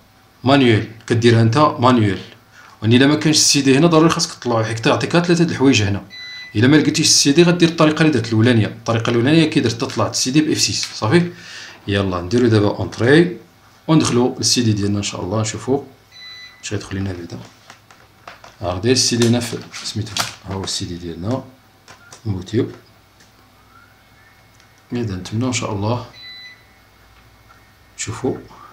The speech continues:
اذا هذا المشكل هذا غا ديال باش انني كنديرو بوتي والطريقه وتفهموا وتعرفوا مزيان. اذا ما بغاش يطلع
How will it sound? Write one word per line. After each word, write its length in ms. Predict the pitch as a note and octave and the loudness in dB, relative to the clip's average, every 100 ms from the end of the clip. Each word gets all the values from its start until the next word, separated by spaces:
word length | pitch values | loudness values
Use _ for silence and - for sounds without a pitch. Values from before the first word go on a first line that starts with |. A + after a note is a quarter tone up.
| - - - _ - | -20 -20 -20 _ -8
اذا 180 | A2 C3 | 0 4
هذا 200 | B2+ B2+ | 4 4
المشكل 360 | B2+ A#2+ C3 | 2 0 0
هذا 180 | B2 B2 | 0 4
غا 260 | C#3+ B2 D3+ | 4 6 4
ديال 360 | B2+ C#3 B2+ | 4 0 0
باش 300 | - A2+ B2+ | -4 -2 0
انني 240 | C#3 C3+ C3+ | 2 2 0
كنديرو 340 | A2+ A#2+ A#2+ | 0 2 2
بوتي 320 | A2 A2 C3+ | 2 0 4
والطريقه 480 | E3+ E3+ B2 A2+ - | 2 4 0 0 2
وتفهموا 580 | E3+ D3 A#2 - A2 C#3 | 4 4 -2 -6 -2 -2
وتعرفوا 320 | C#3 G2 C3+ | -2 -6 -2
مزيان. 260 | A#2 G2 F2 - - - - - _ | -2 -2 -6 -14 -20 -20 -20 -20 _
اذا 100 | G#2+ | 0
ما 80 | A2+ | 2
بغاش 180 | A2 A2 | 2 -2
يطلع 320 | G#2+ - | -6 -8